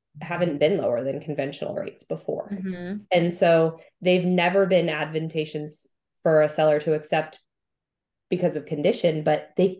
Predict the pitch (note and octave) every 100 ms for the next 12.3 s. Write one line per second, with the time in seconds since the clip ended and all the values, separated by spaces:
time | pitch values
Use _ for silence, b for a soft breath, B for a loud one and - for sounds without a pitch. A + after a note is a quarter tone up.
0 | - - G#3+ A3 B3 A#3 - D#3 D#3+ E3
1 | C#3+ C#3 F3+ A#3+ - b b b F#3 D3+
2 | - D3 - - - E3+ D#3+ - D#3 D3
3 | A#2 A2+ D#3+ A3+ B3 - - B B B
4 | - F#3 F3+ F#3+ A3+ A3+ G#3+ F#3+ - _
5 | F#3 F3 E3+ - D3+ E3+ F3 D#3 D3+ D3+
6 | C#3+ F#3+ A#3 F3 C#3+ C#3 C#3 - - -
7 | A#3 C4+ - _ _ _ _ - G3 F#3+
8 | F3+ F3+ D#3 - _ F3+ F#3+ F#3+ G#3 E3+
9 | D#3+ D#3+ D#3+ - D#3+ D3+ D3 D3 D3 C#3+
10 | D3 b b b - D#3+ D#3+ D#3 E3+ F#3+
11 | F#3 - D#3 - D3+ - D#3 D3+ D3+ D#3
12 | D3 D3